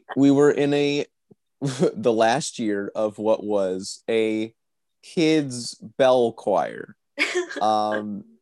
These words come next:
Speaker 2: and so you would pu-, you would, you had a bell, and then you had two bells.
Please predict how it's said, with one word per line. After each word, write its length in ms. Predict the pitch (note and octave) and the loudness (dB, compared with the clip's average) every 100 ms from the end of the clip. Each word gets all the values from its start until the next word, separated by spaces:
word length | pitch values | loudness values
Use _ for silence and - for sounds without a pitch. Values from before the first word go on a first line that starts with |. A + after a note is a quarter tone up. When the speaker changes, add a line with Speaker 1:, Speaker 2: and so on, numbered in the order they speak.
| _ - - - | _ -14 -10 -6
Speaker 2:
and 680 | A#2+ A#2 A2+ A2+ A2+ A2+ G#2+ - - - _ _ | -4 -2 -2 -2 -4 -4 -6 -10 -10 -14 _ _
so 840 | - C3 B2 A#2 A2+ A2 A2+ G#2+ - _ _ _ | -10 0 4 4 4 2 0 -4 -10 _ _ _
you 160 | G#2+ | -6
would 220 | A2 G2+ - | -4 -6 -8
pu-, 140 | B2+ | -4
you 180 | A#2+ A2+ | 0 2
would, 200 | A2 - | 0 -2
you 200 | - A#2+ | 2 4
had 280 | C3 A#2+ A2+ | 6 6 6
a 60 | A#2+ | 4
bell, 540 | A#2+ A2+ A2+ A2 A2 - | 4 4 4 2 -2 -6
and 180 | G#2 | -8
then 200 | G#2 G#2+ - | -6 -8 -6
you 160 | A2 | -4
had 220 | A2 G#2 | 0 -2
two 200 | - F#3+ | -2 -2
bells. 400 | C#3 F#2+ E2 - | 2 0 0 -6